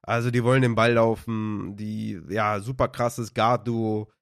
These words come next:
Falcons waren letztes Jahr auf Platz einunddreißig in Pass Rate over Expectation. Also könnt ihr euch vorstellen, wie oft sie den Ball gelaufen sind.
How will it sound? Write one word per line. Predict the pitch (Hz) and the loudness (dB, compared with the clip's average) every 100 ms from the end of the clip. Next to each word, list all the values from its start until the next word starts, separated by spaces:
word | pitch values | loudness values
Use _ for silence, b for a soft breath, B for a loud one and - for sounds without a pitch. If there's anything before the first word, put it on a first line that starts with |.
| _ | _
Falcons | 131 127 131 117 | -2 0 0 2
waren | 117 | 2
letztes | 120 117 - | 0 -4 -2
Jahr | 107 | -2
auf | 107 | 0
Platz | 117 - | -2 0
einunddreißig | 123 131 117 104 117 - 110 | 0 2 2 0 0 -4 -6
in | 113 110 | -4 -4
Pass | - 127 139 - | -2 0 -2 -2
Rate | 120 120 - | -2 -2 -2
over | 120 117 | -2 -2
Expectation. | 110 - 107 - 123 131 123 117 | -4 -8 -10 -6 -6 -4 -8 -6
Also | 107 107 | -8 -8
könnt | 117 110 | -6 -6
ihr | |
euch | 110 | -6
vorstellen, | 117 113 117 107 | -6 -6 -6 -4
wie | |
oft | 110 | -6
sie | 110 | -6
den | 101 | -4
Ball | 107 113 | -2 -2
gelaufen | 107 104 107 101 | -2 -2 -2 -4
sind. | 101 95 | -4 -6